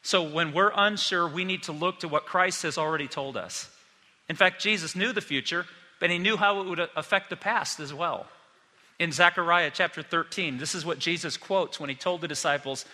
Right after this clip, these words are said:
"This is, this tonight is gonna be hard. It's gonna scandalize you." He said, quoting Zechariah thirteen, "Awake, O sword, against my shepherd, against the man who is close to me, declares the Lord Almighty.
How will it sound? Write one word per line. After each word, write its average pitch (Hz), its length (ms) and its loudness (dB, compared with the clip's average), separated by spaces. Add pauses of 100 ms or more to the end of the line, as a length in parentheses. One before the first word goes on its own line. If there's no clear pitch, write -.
(140)
"This 175 180 0
is, 170 220 -6
this 165 300 -4
tonight 170 280 2
is 156 120 -8
gonna 160 180 -4
be 147 140 -6
hard. 143 320 4 (180)
It's 151 200 -2
gonna 160 180 2
scandalize 139 840 -2
you." 101 140 -10 (1400)
He 160 100 -2
said, 143 240 2 (880)
quoting 170 280 0
Zechariah 156 400 4
thirteen, 160 480 -2
"Awake, 160 340 2
O 170 100 2
sword, 147 360 0
against 143 260 -4
my 139 140 0
shepherd, 160 440 -2 (220)
against 151 380 0
the 147 80 -2
man 147 320 0
who 135 180 -6
is 131 100 -6
close 147 380 -4
to 165 100 -8
me, 165 300 -8 (240)
declares 147 420 2
the 143 80 -4
Lord 143 220 0
Almighty. 151 460 0